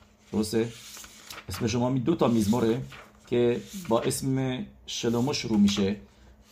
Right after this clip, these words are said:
و سوال اینجاست که چرا جزوش نیست. این یکی. یه سوال دیگه هم نوشتن: «لشلومو الوکیم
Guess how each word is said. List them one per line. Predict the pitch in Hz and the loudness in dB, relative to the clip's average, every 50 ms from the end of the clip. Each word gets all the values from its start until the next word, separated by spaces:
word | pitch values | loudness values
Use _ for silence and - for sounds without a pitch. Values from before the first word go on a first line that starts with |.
| - - - - - | -20 -20 -18 -8 -2
و | 117 110 | -2 -2
سوال | 104 - - 120 139 156 | -2 0 2 4 4 4
اینجاست | 147 123 117 110 135 147 135 117 110 110 117 120 113 110 117 117 113 113 117 107 - | 4 2 2 2 4 4 4 4 4 4 2 2 2 0 0 0 0 -2 -2 -4 -2
که | - 110 | -2 -2
چرا | 104 - 113 113 117 113 113 113 113 113 110 117 117 110 107 120 120 104 | 0 0 0 2 2 2 2 2 2 2 2 2 2 2 2 2 2 2
جزوش | 101 113 113 107 101 110 110 98 90 | 2 4 4 4 4 2 2 0 -4
نیست. | 85 82 - - - | -8 -10 -10 -10 -6
این | - 123 | -4 0
یکی. | 117 110 101 - - 69 - - - - - - _ - - - _ _ _ _ - - | 0 0 0 -2 -6 -14 -16 -20 -20 -20 -20 -20 _ -20 -20 -20 _ _ _ _ -10 -2
یه | 170 170 | -2 -2
سوال | 165 - 139 147 151 160 | 0 2 2 2 2 2
دیگه | 139 135 117 123 135 | 2 2 2 4 4
هم | 131 117 110 | 6 6 4
نوشتن: | 110 113 113 101 - - 110 | 2 0 -2 -6 -4 -2 0
«لشلومو | 110 110 - 123 110 117 127 | 0 0 0 0 -2 0 0
الوکیم | 139 131 120 110 104 101 104 135 127 120 110 104 98 | 0 0 0 0 0 0 0 0 0 0 0 -2 -4